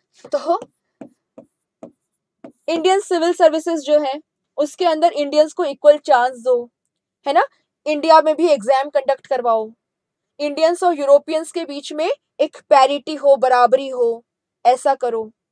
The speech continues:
तो इससे related demand रख रहे थे। इसके अलावा मैंने आपको बताया था modern industries,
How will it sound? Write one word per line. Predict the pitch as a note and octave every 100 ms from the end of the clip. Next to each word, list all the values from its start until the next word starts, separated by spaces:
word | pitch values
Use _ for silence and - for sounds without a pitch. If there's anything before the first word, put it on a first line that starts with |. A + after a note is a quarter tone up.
| _ _ _ _ _ _ _
तो | C#4
इससे | B3+ -
related | C4 B3+ A#3+ A#3
demand | A#3 A3 G#3+
रख | G3+
रहे | G#3 G3
थे। | G3+ - _ _ _ _ _ _ _ _ _ _ _ _ _ - - _ _ _ _ _ _
इसके | D4+ - F#4
अलावा | D#4+ D4+ D4+ F#4 - _ _ _ _ _ _ _ _ _ _ _ _ _ _ _ _ _ _ _ -
मैंने | C#4 D#4+
आपको | D#4+ E4
बताया | D#4 D4+ D4+
था | F#4 E4+
modern | C#4+ C#4+ E4
industries, | C#4 C#4 C4 - C4+ G#3+ F3+